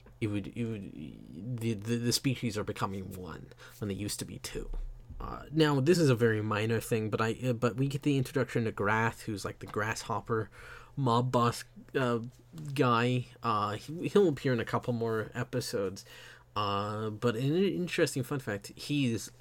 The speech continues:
he's mentioned all the way up to season five. I find that funny for such a minor character that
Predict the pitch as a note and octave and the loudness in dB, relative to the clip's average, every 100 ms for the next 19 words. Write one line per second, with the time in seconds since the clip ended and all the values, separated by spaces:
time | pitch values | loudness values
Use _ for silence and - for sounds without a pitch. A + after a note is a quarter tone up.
0 | - - - - - - - D3+ B2 C3+ | -20 -20 -20 -20 -20 -8 0 2 2 0
1 | C#3+ D3 D#3 B2 G2+ A#2 B2+ B2 A#2 A2 | 0 2 2 2 0 0 2 2 0 -2
2 | - G#2+ G2 - G#2 E2+ D#2+ C#2+ - - | -4 -4 -4 -6 -4 -4 -6 -12 -14 -20
3 | - - - - A#2 - A#2+ A2 F#2+ A2+ | -20 -20 -18 -4 -2 0 2 0 0 -2
4 | G#2 F#2+ - A#2+ - A#2+ - G#2+ G2 A#2+ | -2 -4 -4 -6 -4 -4 -2 -2 0 0
5 | G2+ G2 - G#2+ A2 G2+ F#2+ | 0 -2 -2 -2 -2 -4 -8